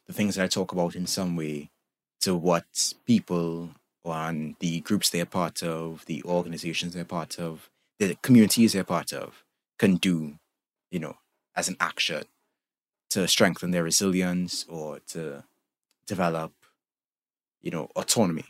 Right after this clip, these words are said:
right? In this case, it is to strengthen resilience and also to develop the vitality of the bioregion you inhabit. So first of all,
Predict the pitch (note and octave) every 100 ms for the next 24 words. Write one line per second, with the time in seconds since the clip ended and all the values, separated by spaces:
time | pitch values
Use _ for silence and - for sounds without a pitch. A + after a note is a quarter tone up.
0 | _ _ _ _ E2 F2 F#2 F#2 - -
1 | G2 F#2+ - - F2+ F2 F#2+ - F#2 D#2
2 | D#2+ D#2 E2+ D#2 E2 F#2+ B2+ - - E2+
3 | E2 E2 E2+ D2+ - E2+ D#2+ D#2 _ _
4 | _ _ _ - F#2+ F2+ E2 D2+ - F#2
5 | E2+ D#2 _ - F2 - G2+ D2 - D#2+
6 | D2+ - _ _ _ - E2+ F2+ D#2+ D#2+
7 | - D#2+ D2+ D#2+ D2 C2 _ _ _ _
8 | _ _ _ _ _ - _ - A#2 A#2
9 | - A2 G#2 G2+ F#2 G2